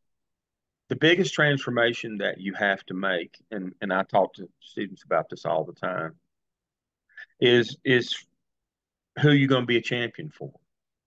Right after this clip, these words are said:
Um, I'm not saying hate teachers. I'm not saying be suspicious of teachers. I'm not saying be mean to teachers. Love them all you can. You know, I was famous for buying chicken on Fridays at Price's Chicken Coop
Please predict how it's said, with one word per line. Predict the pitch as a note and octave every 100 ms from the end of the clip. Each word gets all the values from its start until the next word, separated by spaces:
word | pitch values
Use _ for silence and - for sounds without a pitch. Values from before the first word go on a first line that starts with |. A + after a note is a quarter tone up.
| _ _ _ _ - _ _ _ _ _ _ _ _ _ _ _ _ _
Um, | G2 F#2 F2+ F2+ F2 -
I'm | A#2 C3+ E3
not | D3+ C#3+
saying | D3 C#3 C3
hate | B2 B2 -
teachers. | A#2+ A2 C3+ C3+ -
I'm | B2 C#3
not | C3+ C3+
saying | - C3 B2 A2+
be | A#2+
suspicious | G#2+ G#2+ - A#2+ G#2+ G#2 -
of | G2+ -
teachers. | A#2+ A2 - C#3
I'm | A#2 B2+
not | C3 C#3
saying | - A2+ A#2 A2+ G#2 - - _
be | A#2+
mean | A2 G#2+ A#2+ B2
to | G#2+
teachers. | G#2+ A2 A2 - B2+ - _ _ -
Love | B2 D3 D3
them | D#3 D3+
all | D3+
you | D3 C#3
can. | C#3+ C#3 C#3+ C3+
You | A#2 A2+
know, | G#2 F2
I | A2+
was | B2 -
famous | B2+ B2+ B2
for | -
buying | A2 A#2 A#2+
chicken | A#2+ B2+ B2+
on | B2 B2+
Fridays | - A#2 A#2 A#2+ A2+
at | B2
Price's | G#2+ A2 A2 A2+
Chicken | - B2 - G#2+
Coop | A2 A2